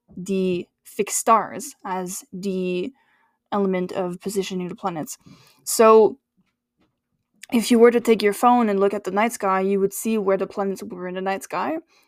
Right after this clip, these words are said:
This is the system that I use. So it may be a little bit different of what you hear out there if you follow mainstream astrology or if you follow Western astrology.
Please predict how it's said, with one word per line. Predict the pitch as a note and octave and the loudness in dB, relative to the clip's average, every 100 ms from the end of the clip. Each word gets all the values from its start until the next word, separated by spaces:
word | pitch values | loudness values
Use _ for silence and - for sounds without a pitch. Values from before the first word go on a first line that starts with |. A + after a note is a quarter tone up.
| - | -10
This | F#3 G3+ G3 | -4 -2 -2
is | G3 | -6
the | G3 | -4
system | - G3 G3 F3+ | -4 -6 -6 -8
that | F3+ | -8
I | |
use. | F3+ - - - _ _ _ - | -8 -8 -10 -14 _ _ _ -12
So | - A3+ A3+ G3 _ _ _ _ - | 2 6 6 4 _ _ _ _ -4
it | A#3 - | -4 -2
may | A3+ A#3+ B3+ | 0 4 4
be | B3+ B3+ B3+ A3 _ | 4 4 2 0 _
a | A3+ | 0
little | A3+ | 2
bit | A3 G3+ | 4 2
different | G3 G#3+ F4 G#4 - | 0 -4 -4 -4 -4
of | A3+ A3+ A3 A#3+ - | -2 0 -2 -12 -10
what | A3 G3+ G#3 F#3+ | -8 -2 0 -2
you | G3 G3 G3+ G3+ | -6 -4 0 0
hear | G3+ G#3 G3+ G#3+ | -2 -2 0 2
out | A#3+ B3+ | 0 0
there | B3 D#4 | -2 -2
if | E4 C4+ | -4 -4
you | A3 | -8
follow | - G3 F#3+ F#3 | -4 -2 0 -2
mainstream | F#3 F#3 F3+ - F#3 F3+ F3+ F3+ | -2 -6 -8 -8 -10 -8 -10 -12
astrology | - G3 A3 A#3 A3 A3+ A3 | -14 -12 -6 -4 -2 -4 -2
or | G3 F#3 | -4 -6
if | - | -8
you | F#3+ | -10
follow | F#3+ F3+ | -6 -6
Western | F#3 - G#2+ | -6 -10 -12
astrology. | G3 - - A2 - | -14 -12 -12 -10 -12